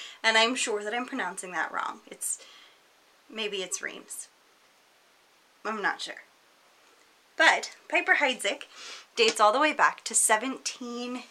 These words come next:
eighty-six, I believe. And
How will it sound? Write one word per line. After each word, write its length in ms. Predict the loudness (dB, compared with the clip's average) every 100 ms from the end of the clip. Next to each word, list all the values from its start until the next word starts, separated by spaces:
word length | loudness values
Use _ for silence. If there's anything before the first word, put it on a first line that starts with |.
| _ _ _ _
eighty-six, 1700 | -6 -6 -6 -10 -12 -16 _ _ _ -4 -2 -2 -2 -4 -8 -6 -6 -10 -18 _ _ _ _ _ _ _ _ _ _ _ _ _
I 100 | -18 -16
believe. 360 | -14 -14 -14 -16 _ -20 -20 -20 -20 -20 _ 4
And 420 | 10 10 8 0